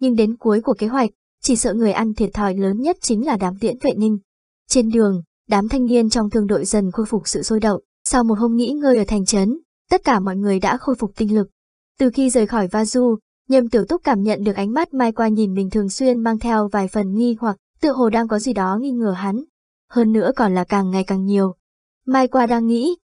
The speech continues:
chuyện xảy ra ở thánh đường Va Du hôm đó đến cùng có liên quan gì tới con hàng này không? Nếu có, làm sao con hàng này làm được? Trên đường đi,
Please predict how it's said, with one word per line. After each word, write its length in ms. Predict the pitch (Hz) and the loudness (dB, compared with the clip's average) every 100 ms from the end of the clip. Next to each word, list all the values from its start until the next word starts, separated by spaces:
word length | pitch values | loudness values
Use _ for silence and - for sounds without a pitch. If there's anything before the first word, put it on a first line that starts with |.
| _ | _
chuyện 160 | - 226 | -2 0
xảy 180 | 254 202 | 0 0
ra 280 | 233 233 226 | 0 0 0
ở 140 | 202 | 0
thánh 180 | 202 214 | -2 0
đường 200 | 262 196 | 0 0
Va 180 | 214 214 | 0 0
Du 180 | 226 | 0
hôm 160 | 220 214 | 0 0
đó 240 | 202 190 | 0 0
đến 180 | 202 208 | 0 -2
cùng 200 | 247 214 | -2 -4
có 120 | 190 | -2
liên 220 | 220 262 226 | 0 0 0
quan 240 | 226 220 | 0 0
gì 160 | 208 202 | -2 -4
tới 180 | 190 | -2
con 140 | 190 247 | -4 -4
hàng 160 | 226 | -2
này 140 | 196 190 | -2 -4
không? 300 | 220 220 196 _ _ _ _ _ | -2 -2 -2 _ _ _ _ _
Nếu 200 | 208 202 | 0 0
có, 320 | 214 196 208 277 _ _ | 0 0 0 -2 _ _
làm 180 | 226 214 | 2 2
sao 240 | 208 254 240 | 2 0 0
con 120 | 247 | 0
hàng 160 | 233 | 0
này 160 | 190 190 | 0 0
làm 180 | 190 190 | 0 0
được? 220 | 196 185 _ _ _ _ _ _ - | -2 -2 _ _ _ _ _ _ 0
Trên 220 | 247 220 | 0 2
đường 180 | 220 190 | 0 2
đi, 260 | 226 226 | 0 0